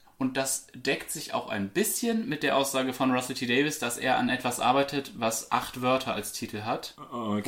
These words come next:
Speaker 1: Wo es schon zwei oder drei Skripte gibt, die fertig sind.
Speaker 2: Ja.
Speaker 1: Und die Serie, die hier gemunkelt wird, hat auch acht Wörter im Titel.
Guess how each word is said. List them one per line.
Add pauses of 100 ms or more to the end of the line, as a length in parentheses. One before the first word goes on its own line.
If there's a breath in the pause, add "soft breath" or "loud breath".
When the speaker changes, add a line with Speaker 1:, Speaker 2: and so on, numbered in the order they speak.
(140)
Speaker 1:
Wo
es
schon
zwei
oder
drei
Skripte
gibt,
die
fertig
sind.
Speaker 2:
Ja. (120)
Speaker 1:
Und
die
Serie,
die
hier
gemunkelt
wird,
hat
auch
acht
Wörter
im
Titel.